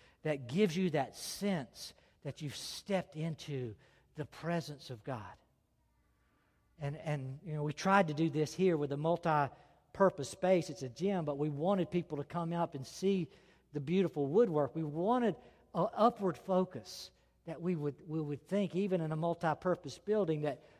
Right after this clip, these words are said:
it's about God, that it's not about us. And, and then we would look to him. Uh, do you, do you get that? Are you gripped by that, that you are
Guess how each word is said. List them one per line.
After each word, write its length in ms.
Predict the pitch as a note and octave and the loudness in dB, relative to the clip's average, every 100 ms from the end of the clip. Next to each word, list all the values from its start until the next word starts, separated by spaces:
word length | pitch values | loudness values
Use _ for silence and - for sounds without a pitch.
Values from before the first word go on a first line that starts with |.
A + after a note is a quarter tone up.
| _ _ _ _ | _ _ _ _
it's 140 | - E3 | -10 -8
about 400 | D3 F#3+ C#3 A#2+ | -2 0 0 2
God, 420 | E3+ F#3+ C3 F2+ - _ _ _ _ _ _ _ _ _ - | 2 2 -2 -6 -16 _ _ _ _ _ _ _ _ _ -6
that 140 | F3 | -4
it's 160 | D3+ - | -4 -4
not 200 | F3 F#3+ | 0 2
about 280 | D3 D3 C3 | 2 0 0
us. 600 | F3 C3 - - - - _ _ _ _ _ _ _ | -2 -4 -8 -10 -10 -10 _ _ _ _ _ _ _
And, 160 | D#3+ D#3+ | -6 -2
and 160 | D#3+ | 0
then 120 | E3 D#3+ | 2 2
we 120 | E3 | 2
would 200 | E3 D3+ | 2 0
look 440 | D3+ D#3+ G#3+ G#3+ | -2 0 0 0
to 100 | E3+ | -8
him. 240 | C3 C3 G2+ G2 _ _ _ _ _ _ - | -6 -6 -10 -14 _ _ _ _ _ _ -10
Uh, 100 | D#3+ C#3+ - D#3+ A#2 _ | -10 -10 -16 -20 -20 _
do 100 | - | -6
you, 160 | F#3+ F#3 C#3 _ - | -4 -4 -6 _ -8
do 80 | |
you 120 | G3 E3+ | -4 -4
get 340 | C#3 A#3+ B3 | 0 0 0
that? 260 | A#2+ G2+ - | -8 -8 -4
Are 120 | D#3 | -4
you 160 | D#3+ D#3+ | -2 -4
gripped 360 | - G#3 G#3+ | 2 4 4
by 200 | C#3+ B2 | 0 -2
that, 260 | A#2+ A#2+ - | -2 -4 -4
that 240 | C3+ - | -8 -4
you 280 | D#3 G3 E3+ | 0 2 4
are 360 | C#3+ A#2+ G#2+ | 2 0 -4